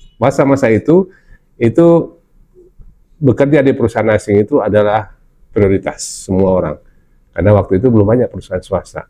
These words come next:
Kalau Anda muslim, lakukan sholat lima kali sehari semalam,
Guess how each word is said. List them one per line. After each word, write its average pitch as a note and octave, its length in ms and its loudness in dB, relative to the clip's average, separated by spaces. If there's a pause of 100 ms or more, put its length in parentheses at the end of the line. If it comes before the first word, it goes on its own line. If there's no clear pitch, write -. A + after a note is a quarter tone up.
(480)
Kalau F2+ 240 -2
Anda F2 240 -6
muslim, C3+ 560 -4
lakukan F2+ 560 -8
sholat F#2 320 -6
lima F2+ 160 -8
kali F#2 400 -6 (720)
sehari F#2 400 0
semalam, F2+ 560 -4